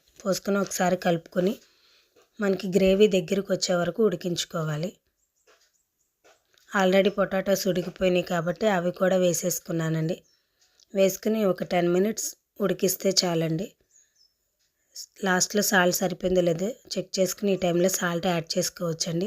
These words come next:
కొత్తిమీర కూడా వేసేసుకున్నాను. ఎంతో టేస్టీ టేస్టీ అయిన బేబీ పొటాటో కర్రీ రెడీ. మనకి రైస్లోకి,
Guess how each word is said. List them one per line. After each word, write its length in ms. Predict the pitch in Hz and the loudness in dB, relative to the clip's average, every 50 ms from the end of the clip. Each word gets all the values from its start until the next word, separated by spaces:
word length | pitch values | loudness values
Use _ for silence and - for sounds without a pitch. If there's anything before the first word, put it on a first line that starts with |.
| 240 - - | -6 -4 0
కొత్తిమీర 400 | 208 185 180 - 190 185 180 180 | 0 0 2 2 2 0 2 0
కూడా 220 | 175 - 185 180 | 0 0 0 2
వేసేసుకున్నాను. 840 | 185 185 175 165 170 - 175 170 - - - 165 165 165 160 165 - - _ _ _ _ _ _ - - _ - | 4 4 4 4 2 -2 -4 -4 -4 -6 -6 -4 -4 -2 -2 -4 -6 -8 _ _ _ _ _ _ -20 -18 _ 0
ఎంతో 240 | 190 185 180 202 208 | 0 2 4 4 2
టేస్టీ 420 | 202 - 190 185 180 - - 208 | 2 2 2 2 2 0 0 -2
టేస్టీ 400 | 190 196 196 180 170 - - 202 175 | 0 0 0 0 0 0 0 0 0
అయిన 180 | 170 160 180 208 - _ _ - - _ _ _ | 0 0 0 -4 -6 _ _ -20 -20 _ _ _
బేబీ 340 | - 185 190 185 185 180 202 | 0 2 4 6 6 4 4
పొటాటో 480 | 190 - 196 180 - 185 185 175 190 180 | 2 2 0 0 0 0 -2 0 -2 -2
కర్రీ 320 | 180 - 180 165 170 175 170 | -2 -2 -4 0 2 2 2
రెడీ. 280 | 170 160 156 160 190 240 - _ _ - | 2 0 0 -2 -4 -8 -10 _ _ -6
మనకి 400 | 196 180 180 175 175 - 185 175 175 175 - _ _ _ _ _ _ _ _ - | -2 0 0 -2 -2 -2 -2 -2 -2 -4 -6 _ _ _ _ _ _ _ _ -10
రైస్లోకి, 800 | - 202 190 190 180 185 180 185 - - 190 185 180 - - 220 | -4 -2 2 4 4 4 4 2 0 2 2 0 0 -2 -4 -8